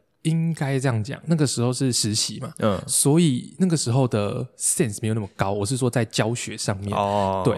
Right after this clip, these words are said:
Speaker 1: 就是，呃，我可能懂得那些化学知识，可是我不了解学生哪边不懂。
Speaker 2: 嗯。
Speaker 1: 对，所以我自己觉得在那个时候是，呃，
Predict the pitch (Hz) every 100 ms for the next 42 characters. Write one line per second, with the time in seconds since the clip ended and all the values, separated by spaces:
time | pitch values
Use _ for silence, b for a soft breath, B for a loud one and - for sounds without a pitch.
0 | 90 160 175 156 B B - 127 110 139
1 | 185 - 110 113 - 107 95 101 113 131
2 | 120 113 117 113 104 - 98 - 113 -
3 | 135 202 180 120 - 233 165 113 107 -
4 | 101 - 107 117 110 110 101 104 - -
5 | _ _ _ _ _ 123 101 98 123 -
6 | - - 196 185 - 127 113 165 123 104
7 | 110 113 160 156 180 139 - 107 127 113
8 | - 131 113 B B B - 113 104